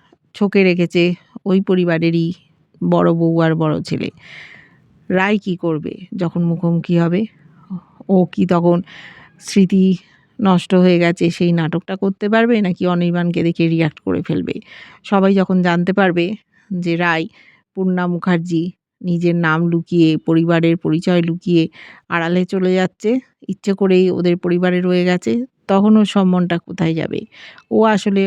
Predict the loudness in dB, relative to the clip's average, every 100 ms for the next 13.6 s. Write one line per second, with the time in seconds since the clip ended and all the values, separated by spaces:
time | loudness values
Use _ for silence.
0 | -2 -2 2 2 2 2 0 -4 -4 -2
1 | -2 -2 -4 -4 -4 -2 -2 0 0 0
2 | 0 -2 -2 -4 -6 -8 -6 -6 -6 -6
3 | -8 -4 -4 -2 -4 -6 -12 -20 -20 _
4 | _ 2 4 4 2 2 0 2 0 -4
5 | -8 -4 0 0 0 -2 -2 -4 -2 -2
6 | -2 -4 -4 -6 _ _ _ 0 0 0
7 | -2 -2 -4 -4 -6 -8 -12 _ _ _
8 | -6 -2 0 0 -2 -4 -4 -2 -4 _
9 | -20 _ _ 0 4 4 4 2 2 0
10 | -2 2 2 2 -2 -2 -4 _ _ -18
11 | 0 4 4 4 4 2 0 -4 -2 0
12 | 0 -2 -2 -2 -2 -4 _ _ _ _
13 | _ -4 2 4 6 4